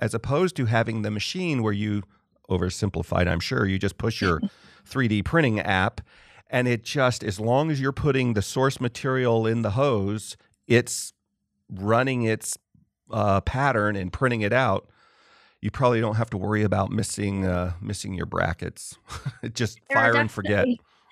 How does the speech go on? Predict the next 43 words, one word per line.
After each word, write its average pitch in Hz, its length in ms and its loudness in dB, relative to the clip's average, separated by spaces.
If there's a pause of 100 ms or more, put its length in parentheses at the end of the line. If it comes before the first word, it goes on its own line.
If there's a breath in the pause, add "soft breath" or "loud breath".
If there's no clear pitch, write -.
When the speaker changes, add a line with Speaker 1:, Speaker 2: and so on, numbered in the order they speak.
(180 soft breath)
Speaker 2:
there 269 160 0
are 269 60 0
definitely 277 560 -2
parts - 460 2
that 226 200 2
you 226 140 -2
do 226 180 2
need 208 500 2 (200)
for 214 240 2
the 208 460 0
printer 220 440 0
itself 208 380 0
to - 160 -4
operate, 214 440 0
but - 220 0
maybe 226 280 0
Speaker 1:
Mm. 226 40 -2
Speaker 2:
not 220 160 4
as 214 240 0
many 202 380 2
as, 202 240 2
like, 208 160 -2
a - 40 -2
ikea 208 720 0
prefab 196 600 0
situation. - 800 -2
<laughs> - 260 0
Speaker 1:
Yeah. 87 320 -4 (400 loud breath)
Hey, - 100 -12 (100)
so 160 380 0
how 170 180 -2
many 254 160 0
people 165 320 -4
does 123 180 0
it 113 140 -4
take? 117 420 -2
Like, 113 180 0
I'm 147 240 4
imagining, 110 720 0 (500)
uh, 90 420 2 (320)
right 90 180 2
down 85 200 -6
the, 85 160 -4